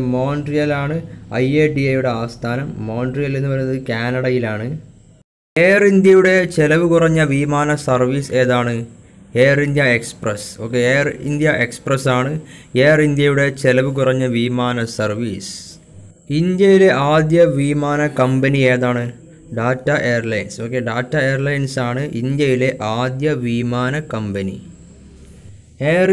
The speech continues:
ഇന്ത്യയുടെ ആസ്ഥാനം എവിടെയാണ്? ന്യൂഡൽഹി. ഓക്കെ, ന്യൂഡൽഹിയിലാണ് എയർ ഇന്ത്യയുടെ ആസ്ഥാനം. Air India എക്സ്പ്രസിൻ്റെ ആസ്ഥാനം എവിടെയാണ്? കൊച്ചി. ഓക്കെ, കൊച്ചിയിലാണ് Air India എക്സ്പ്രസിൻ്റെ ആസ്ഥാനം.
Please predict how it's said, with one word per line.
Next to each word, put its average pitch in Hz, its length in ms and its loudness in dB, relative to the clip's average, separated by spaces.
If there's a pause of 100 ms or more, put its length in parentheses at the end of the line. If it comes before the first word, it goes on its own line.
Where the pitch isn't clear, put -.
ഇന്ത്യയുടെ 185 420 6 (220)
ആസ്ഥാനം 147 520 0 (100)
എവിടെയാണ്? 135 520 2 (520)
ന്യൂഡൽഹി. 127 640 2
ഓക്കെ, 123 160 -2 (100)
ന്യൂഡൽഹിയിലാണ് 143 920 0 (520)
എയർ 131 200 4
ഇന്ത്യയുടെ 131 380 4 (260)
ആസ്ഥാനം. 110 560 -4 (580)
Air 175 220 6
India 185 180 4 (100)
എക്സ്പ്രസിൻ്റെ 170 600 0 (120)
ആസ്ഥാനം 151 520 0
എവിടെയാണ്? 139 480 0 (440)
കൊച്ചി. 117 500 -2
ഓക്കെ, 123 240 0
കൊച്ചിയിലാണ് 135 680 -2 (460)
Air 127 200 2
India 127 180 2 (120)
എക്സ്പ്രസിൻ്റെ 127 680 -2 (180)
ആസ്ഥാനം. 90 460 -8